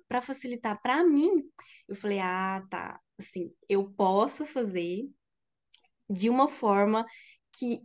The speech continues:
eu gostaria que fosse falando da minha filha", sabe? Porque eu acho que quando, eu até falei um dia no meus stories, falei, Gente, é, mapa infantil é muito delicado. Ele, é,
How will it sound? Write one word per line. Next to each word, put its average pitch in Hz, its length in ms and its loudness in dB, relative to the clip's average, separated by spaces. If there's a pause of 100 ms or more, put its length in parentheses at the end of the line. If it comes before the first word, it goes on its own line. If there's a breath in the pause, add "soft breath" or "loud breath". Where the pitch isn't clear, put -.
(100)
eu 220 260 8
gostaria 233 600 2
que 214 80 -16
fosse 220 340 -4
falando 208 340 0
da 208 80 0
minha 214 200 2
filha", 180 440 -6
sabe? 180 480 -4 (580 loud breath)
Porque 190 840 2
eu 190 200 4
acho 190 320 2
que - 120 -12
quando, 208 680 4 (240)
eu 190 120 0
até 208 300 2
falei 240 280 2
um 220 100 2
dia 196 220 2
no 190 100 0
meus 185 240 -4
stories, 175 300 -4
falei, 190 160 -2
Gente, 196 480 2 (540 loud breath)
é, 185 340 2 (100)
mapa 233 340 6
infantil 254 400 4
é 226 40 6
muito 240 200 0
delicado. 190 840 -2 (360)
Ele, 196 840 2 (480)
é, 190 200 -4